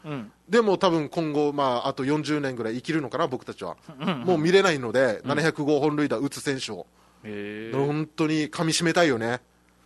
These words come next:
Speaker 1: すごいね。
Speaker 2: いや、すごいことです。
Speaker 1: そんぐらい盛り上がってんだ。その人が出る、出てから盛り上がってんだ。
Speaker 2: そう。で、アーロン・ジャッジっていうね、
Speaker 1: うん。
Speaker 2: ものすっごいかっこいい選手がいて、身長二メートル、
Speaker 1: うん。
Speaker 2: 体重百三十キロっていうね、も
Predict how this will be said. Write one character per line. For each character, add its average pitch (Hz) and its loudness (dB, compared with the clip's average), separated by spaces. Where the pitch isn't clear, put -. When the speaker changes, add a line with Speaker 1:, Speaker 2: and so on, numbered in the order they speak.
Speaker 1:
す - -16
ご 123 -6
い 175 -4
ね。 127 -2
Speaker 2:
い 117 -4
や、 131 2
す - -8
ご 165 4
い 196 0
こ 165 0
と 147 0
で 123 0
す。 - 0
Speaker 1:
そ 165 2
ん 190 -2
ぐ 190 4
ら 190 6
い 185 4
盛 185 2
り 185 6
上 185 6
が 180 6
っ 180 -16
て 165 -2
ん 135 -6
だ。 107 -6
そ 151 -8
の 151 -4
人 139 -4
が 123 0
出 123 -2
る、 120 -4
出 127 -10
て 131 -8
か 120 -6
ら 101 -8
盛 107 -14
り 110 -8
上 110 -8
が 107 -10
っ - -14
て 101 -18
ん 87 -20
だ。 85 -20
Speaker 2:
そ 131 -4
う。 - -12
で、 110 -6
ア 135 2
ー 139 4
ロ 139 0
ン・ 135 -4
ジ 135 0
ャ 143 2
ッ - -6
ジ - -8
っ - -14
て - -16
い 185 -14
う - -16
ね、 165 -4
Speaker 1:
う 107 -10
ん。 - -12
Speaker 2:
も 135 -2
の 175 0
す - -4
っ 180 -2
ご 233 4
い 135 2
か - -6
っ - -8
こ 170 0
い 139 2
い - -4
選 120 -6
手 110 -8
が 101 -8
い 92 -10
て、 92 -10
身 180 0
長 180 4
二 165 0
メ 165 2
ー - 0
ト 143 -4
ル、 110 0
Speaker 1:
う - 0
ん。 85 -12
Speaker 2:
体 170 2
重 165 2
百 156 0
三 165 2
十 143 -6
キ - -12
ロ 107 -10
っ - -12
て - -18
い 90 -10
う 82 -12
ね、 92 -10
も 110 -12